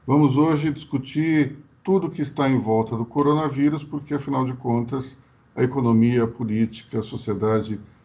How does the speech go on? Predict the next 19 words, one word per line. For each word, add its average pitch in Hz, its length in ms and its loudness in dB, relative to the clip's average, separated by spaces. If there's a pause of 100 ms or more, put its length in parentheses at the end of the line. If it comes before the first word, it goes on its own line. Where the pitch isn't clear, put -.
(240)
tudo 147 420 2
está 120 460 -4
girando 110 380 -2
em 104 80 -2
torno 110 360 -2
da 107 140 -2
pandemia. 110 960 2 (580)
E 165 280 2
o 175 160 0
principal 143 800 0
assunto, 117 800 -4
talvez, 107 560 -4
dessa 107 320 -4
semana 135 440 -2
seja 147 560 0 (340)
a 117 120 -2
substituição 143 1120 -2
do 143 160 -2
Ministério 117 720 0